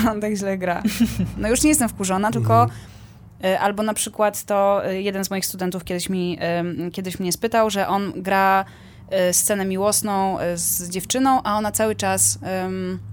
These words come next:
Speaker 1: odwraca się od niego, w ogóle nie chce jakby mieć z nim kontaktu, tylko tam s-, gra swoje, nie? Że ona taka piękna i tak. E,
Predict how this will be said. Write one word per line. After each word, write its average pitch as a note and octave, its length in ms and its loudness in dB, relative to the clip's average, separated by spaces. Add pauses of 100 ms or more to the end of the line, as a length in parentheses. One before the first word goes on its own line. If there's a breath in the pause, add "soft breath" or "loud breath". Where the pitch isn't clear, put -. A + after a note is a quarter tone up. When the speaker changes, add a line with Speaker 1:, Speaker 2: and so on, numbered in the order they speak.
(580)
Speaker 1:
odwraca B3+ 400 2
się A#3+ 160 -2
od G#3 120 -4
niego, G3 500 0
w F3+ 60 -10
ogóle F#3+ 200 -2
nie G3+ 100 -4
chce - 160 -4
jakby F3+ 200 -6
mieć F3 160 -8
z - 20 -10
nim F#3 100 -8
kontaktu, B3+ 720 -2
tylko A3+ 180 -8
tam G3 120 -4
s-, G3 140 -6
gra G3 200 0
swoje, E3 540 -2
nie? G#3 280 -4
Że F#3+ 120 -6
ona F3 140 -4
taka E3+ 180 -10
piękna G3+ 460 -4
i - 80 -8
tak. - 220 -10 (840 loud breath)
E, F#3+ 240 2